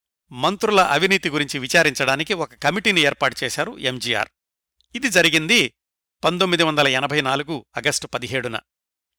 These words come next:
"మిగతా మంత్రుల మీద ఆరోపణల్ని మీరు విచారించేలోగా మీ మంత్రిత్వ శాఖలో ఏమైనా జరిగిందేమో మేము విచారిస్తాం" అని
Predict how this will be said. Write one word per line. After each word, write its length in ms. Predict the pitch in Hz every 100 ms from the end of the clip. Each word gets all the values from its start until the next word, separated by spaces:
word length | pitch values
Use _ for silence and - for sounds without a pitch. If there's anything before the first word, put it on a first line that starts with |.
| _ -
"మిగతా 360 | 160 220 240
మంత్రుల 400 | 226 208 202 196
మీద 220 | 190 185 180
ఆరోపణల్ని 720 | 156 175 185 185 175 170 165
మీరు 300 | 139 165 208
విచారించేలోగా 920 | 165 - 170 160 156 135 127 127 120 - _ _ _ _ -
మీ 220 | 143 226
మంత్రిత్వ 480 | 233 208 208 214 208
శాఖలో 420 | 170 185 175 180
ఏమైనా 400 | 156 175 175 170
జరిగిందేమో 680 | 143 147 151 151 147 143 143
మేము 400 | 135 127 214 190
విచారిస్తాం" 680 | 147 165 147 143 - 135 -
అని 440 | 180 254 160 139